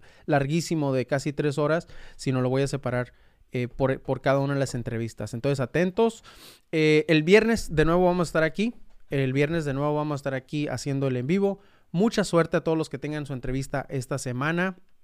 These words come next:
Eh, y los que no la tengan, no, ya bien, hay muchas personas que los toman por sorpresa, siguen preparándose, siguen poniendo todo el esfuerzo,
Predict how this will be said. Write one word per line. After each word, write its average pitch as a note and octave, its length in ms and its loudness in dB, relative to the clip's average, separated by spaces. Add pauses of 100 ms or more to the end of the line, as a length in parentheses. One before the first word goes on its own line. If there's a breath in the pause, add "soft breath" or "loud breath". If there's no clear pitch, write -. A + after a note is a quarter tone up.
(680)
Eh, B2+ 400 0
y C3+ 80 0
los C3 180 0
que C3+ 100 -2
no C3+ 100 0
la D#3+ 140 0
tengan, F3 400 -2 (340)
no, D#3+ 440 4
ya C#3+ 220 2
bien, F3+ 300 2
hay C#3 140 -4
muchas D3+ 240 -4
personas D3+ 300 -4
que D#3 80 -4
los C3+ 140 -4
toman D3 240 -4
por C3+ 120 -6
sorpresa, D#3+ 600 -6 (340 soft breath)
siguen E3 380 0
preparándose, C#3 600 -4
siguen D#3 360 -4
poniendo C#3+ 280 2
todo D3+ 160 2
el D3 80 2
esfuerzo, D3 560 0